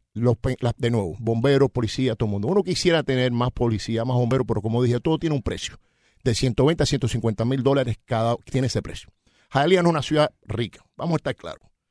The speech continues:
Porque tú estás hablando, Hialeah no es una ciudad rica, es una ciudad trabajadora que siempre ha sido una ciudad trabajadora. Y ninguno de las personas de Hialeah que me están escuchando ahora tienen los beneficios que tiene ningún empleado en la ciudad de Hialeah, ni nunca los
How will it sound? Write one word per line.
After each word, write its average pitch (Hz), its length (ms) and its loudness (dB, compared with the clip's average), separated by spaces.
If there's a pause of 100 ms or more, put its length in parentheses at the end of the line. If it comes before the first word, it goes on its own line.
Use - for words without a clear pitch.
(120)
Porque 107 200 -10
tú 113 80 -10
estás 147 120 -2
hablando, 127 220 -2
Hialeah 113 300 -4
no 143 60 -2
es 143 40 -4
una 139 100 -6
ciudad 123 180 -6
rica, 120 200 -8
es 120 40 -4
una 135 120 -4
ciudad 143 260 -2
trabajadora 123 480 0 (280)
que 113 120 -4
siempre 139 280 0
ha - 20 2
sido - 160 -4
una 123 80 0
ciudad 123 240 0
trabajadora. 104 420 -4 (340)
Y 117 120 0
ninguno 139 360 4
de 160 80 8
las 135 100 6
personas 160 420 2
de 131 40 4
Hialeah 135 260 2
que 120 100 -4
me - 20 -4
están 139 160 -4
escuchando 135 380 -2
ahora 123 100 0
tienen 135 260 -4
los 120 120 -2
beneficios 120 440 -4
que 101 60 -8
tiene 131 220 -2
ningún 117 340 0
empleado 139 400 -2
en 117 60 -6
la 104 80 -8
ciudad 117 240 -10
de - 80 -6
Hialeah, 139 300 -2 (260)
ni 104 100 0
nunca 120 240 0
los 117 80 0